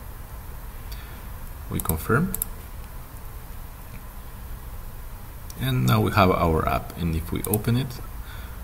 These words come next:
we can see our license key right here, and we're gonna use this license key inside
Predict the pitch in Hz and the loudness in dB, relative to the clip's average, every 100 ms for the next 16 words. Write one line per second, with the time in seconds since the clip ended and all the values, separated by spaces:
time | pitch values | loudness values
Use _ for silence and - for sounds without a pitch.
0 | - - - - - - 87 - 85 - | -8 -8 -8 -8 -8 -2 -2 2 2 2
1 | 82 78 78 76 78 80 - - 107 107 | 2 2 2 2 2 0 2 4 4 4
2 | - 127 131 104 - - 123 180 - - | 4 4 4 4 2 2 2 2 -4 -10
3 | - 98 92 90 90 90 - - - - | -4 0 2 4 4 2 0 -4 -6 -8
4 | - - - 110 113 113 107 120 120 107 | -8 -4 6 8 10 10 10 6 6 4
5 | 92 92 95 92 - 85 82 80 - 101 | 6 6 4 4 2 2 2 0 0 4
6 | 95 - 82 78 | 8 10 10 6